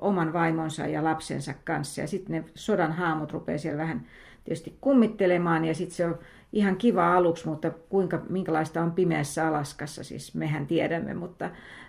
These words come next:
tuot, minkälaista se on, niin, niin tää kuulosti, mitä enemmän se Harri mulle tätä kehu, niin sitä enemmän tää kuulosti siltä, että mä haluan tän ehdottomasti lukea. Ja sen takia otin tähän pinoon myöskin, että suosittelen muillekin Kristin Hänähin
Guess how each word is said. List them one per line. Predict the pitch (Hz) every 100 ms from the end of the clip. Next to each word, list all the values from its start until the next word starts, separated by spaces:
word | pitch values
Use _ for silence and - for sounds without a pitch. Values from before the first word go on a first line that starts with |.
| -
tuot, | - 190
minkälaista | 185 165 156 143 151
se | 147 160
on, | 156
niin, | 151 -
niin | - -
tää | 190 175
kuulosti, | 233 220 175 - 170 165 -
mitä | 170 170
enemmän | 208 240 202 175
se | 170
Harri | 190 175 160
mulle | 160 151
tätä | - - -
kehu, | 240 220 175 170 - - _
niin | 147
sitä | 185 165
enemmän | 175 165 151 151
tää | 147
kuulosti | 143 165 151 143
siltä, | 139 151 147
että | 143 -
mä | 165
haluan | 160 156 80 151
tän | 135 -
ehdottomasti | 196 180 156 147 - 92 143 - -
lukea. | 240 277 254 214 208 - - - - _ -
Ja | 165 170 - - - -
sen | 240 220
takia | 190 175 175
otin | 180 185 151
tähän | 160 160 151 147 - - -
pinoon | 214 202 175 170
myöskin, | 175 170 160
että | -
suosittelen | 196 175 - 165 165 175
muillekin | 185 160 151 156 143
Kristin | - 185 180 151 147
Hänähin | 170 160 151 139